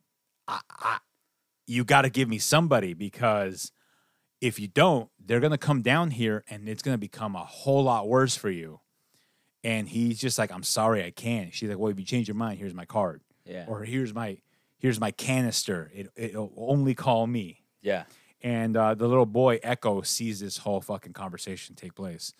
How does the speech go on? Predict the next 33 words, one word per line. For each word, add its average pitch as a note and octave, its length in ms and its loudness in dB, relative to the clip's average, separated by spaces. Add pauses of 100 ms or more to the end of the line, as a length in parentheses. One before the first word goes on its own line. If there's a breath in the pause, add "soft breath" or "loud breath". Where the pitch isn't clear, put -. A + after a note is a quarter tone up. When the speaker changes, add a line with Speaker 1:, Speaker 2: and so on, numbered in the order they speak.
(480 soft breath)
Speaker 1:
And, C3 320 2
you D#3+ 80 0
know, C#3+ 140 4
the C#3+ 140 0
episode E3 360 2
ends D3 320 2
with C#3 220 4
Vi G#2 320 0
and, C3 280 -2
and A2 180 -6
Powder A2 400 -2
sitting A2+ 260 -4
on A#2 100 -2
a G2+ 60 -4
rooftop, A2+ 560 -4
kinda A2 220 -8
talking G#2 440 -6
about, G#2 360 0
like, F#2 360 -6 (1120)
Vi A2 480 -2
is A#2+ 160 -2
trying A#2 220 -2
to G#2 80 -2
inspire A2 520 0
Powder, A2 360 0
saying, A2 200 -4
like, G2 120 -6
"Yeah, E3 120 0
we C3 120 0
all E3 120 2
have C3+ 200 -4
bad A#2+ 220 2
days, F#2 460 -4